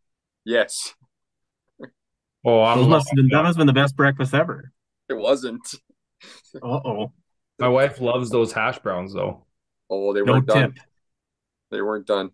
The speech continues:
Speaker 1: Oh, we still tip. We always tip.
Speaker 2: The hash browns weren't done?
Speaker 1: Wow, they weren't cooked the way I like 'em.
Speaker 2: Oh, no. <laughs> Oh, no. Yeah, no, that's
Speaker 1: Yeah.
Speaker 2: too long.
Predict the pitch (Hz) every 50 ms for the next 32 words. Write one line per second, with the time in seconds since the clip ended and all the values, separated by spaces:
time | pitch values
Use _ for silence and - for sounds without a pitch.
0 | _ _ _ _ _ _ - 101 95 98 104 101 - - 101 90 - - - -
1 | - _ - _ - 98 87 85 85 82 - - - - - - - _ _ _
2 | _ _ _ _ _ - 113 104 - - - 113 127 117 - - - 151 139 135
3 | 123 110 113 120 123 123 113 - 117 95 98 110 143 180 180 - - _ _ _
4 | _ _ _ _ _ _ _ _ _ - 87 85 85 82 85 85 90 92 95 98
5 | 101 92 - _ - 117 - - _ _ _ _ _ _ _ _ _ _ _ _
6 | _ _ 107 95 98 101 98 95 104 113 117 107 95 92 - 95 98 95 _ _
7 | _ _ _ _ _ _ _ _ _ _ - 110 107 107 104 98 98 98 98 98
8 | 104 104 107 110 110 110 110 104 90 85 - _ _ _ _ _ _ _ _ _
9 | - - - - 139 135 - - 127 117 110 110 107 107 - 120 113 - _ _
10 | - - _ _ - 120 123 123 127 131 127 127 127 - 101 - - 123 120 -
11 | - - 104